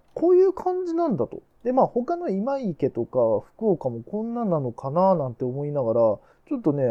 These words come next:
の、初めての体験をしたのが、まあ、今回、まず一個目ですね。はい。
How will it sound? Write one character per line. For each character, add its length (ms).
の、 500
初 220
め 120
て 80
の 100
体 240
験 340
を 300
し 100
た 160
の 180
が、 240
ま 160
あ、 20
今 280
回、 300
ま 140
ず 120
一 80
個 120
目 140
で 100
す 140
ね。 200
は 220
い。 60